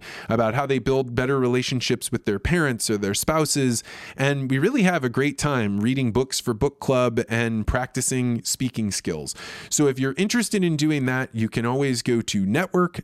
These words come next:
dot articulate dot ventures to find out more.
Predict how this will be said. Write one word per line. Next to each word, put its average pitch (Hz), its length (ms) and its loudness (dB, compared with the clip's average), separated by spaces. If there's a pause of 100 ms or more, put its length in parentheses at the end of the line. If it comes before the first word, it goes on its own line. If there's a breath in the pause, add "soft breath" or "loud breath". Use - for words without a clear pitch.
dot 113 240 2
articulate 139 840 0
dot 120 260 0
ventures 104 600 0
to - 120 -6
find 107 340 -2
out 95 200 -4
more. 92 360 -2